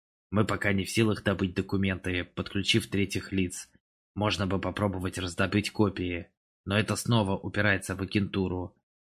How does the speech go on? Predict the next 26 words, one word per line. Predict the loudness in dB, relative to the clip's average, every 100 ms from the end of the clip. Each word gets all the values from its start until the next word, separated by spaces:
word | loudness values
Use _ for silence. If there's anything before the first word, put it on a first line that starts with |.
| _ _ -2
Если | 0 2 0
не | -2
стараться | -2 0 2 2 0 -2
объять | -2 -2 0 0 -2
необъятное, | -2 0 4 4 2 -4 -4
то | -4 -2
наиболее | 0 2 2 2 2
реальных | 2 0 -2 -6
способов | -2 0 0 -4 -6
получения | -2 -2 0 0 0 0 -2
информации | -4 -2 0 0 0 0 0
об | 0 -4 -2
Айвазе, | 2 4 4 2 -2 -4 _ _ -2
его | 2 2
планах | 2 2 2 0 -2
и |
действиях | 2 2 0 -2 -4
только | -2 -2 0 0
два. | 0 -2 -2 -2 _ _ _ _ _ _ _
Это | 0 0 0
перехват | 0 -2 2 0 0
информационных | -4 -6 -4 -4 -4 -2 -2 -2 -4
сообщений | -2 -2 2 2 4 2 -2 -6 _ _ -4
из | -4 -2
средств | 0 0 -2 -8 -12
связи | -4 -2 -2 -2 -4 -6